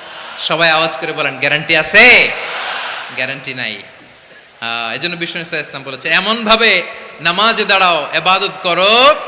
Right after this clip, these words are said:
মনে করো হতে পারে এটাই আমার জীবনের শেষ নামাজ। Perform the salah as if this is your last and final prayer। এমনভাবে সালাতে দাঁড়াও, ভাবো হতে, হতে পারে এটাই তোমার জীবনের শেষ নামাজ।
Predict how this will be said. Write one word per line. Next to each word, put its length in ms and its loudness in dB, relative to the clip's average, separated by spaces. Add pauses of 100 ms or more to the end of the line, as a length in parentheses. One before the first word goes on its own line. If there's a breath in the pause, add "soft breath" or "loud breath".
(340)
মনে 180 0
করো 200 -2
হতে 220 -6
পারে 300 0
এটাই 280 4
আমার 280 -2
জীবনের 320 -4
শেষ 360 -2
নামাজ। 440 -8 (280 loud breath)
Perform 260 2
the 240 2
salah 420 2
as 400 4
if 0 -
this 280 -2
is 260 -6
your 140 -4
last 280 -2
and 220 -4
final 100 -2
prayer। 520 -4 (520 loud breath)
এমনভাবে 480 0
সালাতে 380 -2
দাঁড়াও, 260 -2
ভাবো 340 -2
হতে, 400 -2 (400)
হতে 200 -6
পারে 220 0
এটাই 320 0
তোমার 320 -8
জীবনের 280 -8
শেষ 360 2
নামাজ। 640 -2